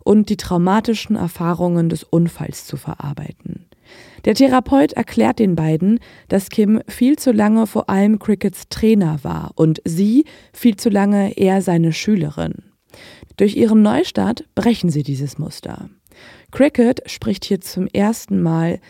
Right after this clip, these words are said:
sehr tiefgründig über ihre Ängste und die Schmerzen des Verlustes. Durch die Therapie können sie viel ehrlicher und offener über ihre Gefühle und den Unfall reden als in all der Zeit davor.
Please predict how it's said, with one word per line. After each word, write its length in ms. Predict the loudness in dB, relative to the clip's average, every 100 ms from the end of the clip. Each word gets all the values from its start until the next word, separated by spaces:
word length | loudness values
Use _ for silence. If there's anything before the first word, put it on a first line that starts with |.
| -20 _
sehr 240 | -2 0 0
tiefgründig 840 | -2 -6 -6 -6 -2 0 -2 -4
über 160 | -6 -4
ihre 320 | -2 -4 -4
Ängste 640 | 0 0 -2 -6 -8 -8
und 280 | -6 -4 -2
die 200 | 0 -2 -4 -20 -16
Schmerzen 600 | -6 0 0 0 -4 -2
des 180 | -4
Verlustes. 920 | -6 -2 -2 -2 -8 -16 -16 -20 -20 _ _ _ _ -20 -20 -4
Durch 160 | 0 0
die 100 | 0
Therapie 680 | -2 0 0 -2 -2 0 0
können 240 | 0 0
sie 120 | 0
viel 320 | -6 -6 -4
ehrlicher 600 | 0 0 0 -2 -2 -2
und 180 | -4 -4
offener 440 | -6 -2 0 0 -2
über 140 | -4
ihre 260 | -2 -2 -4
Gefühle 500 | -8 -6 -2 0 0
und 140 | 0
den 120 | -2
Unfall 360 | -2 -2 -2 -4
reden 400 | -4 -4 -4 -4 -10 -20 _
als 240 | -2 0 -2
in 100 | -2
all 200 | 0 2
der 180 | 0
Zeit 300 | -2 -6 -6
davor. 520 | -8 -10 -10 -10 -12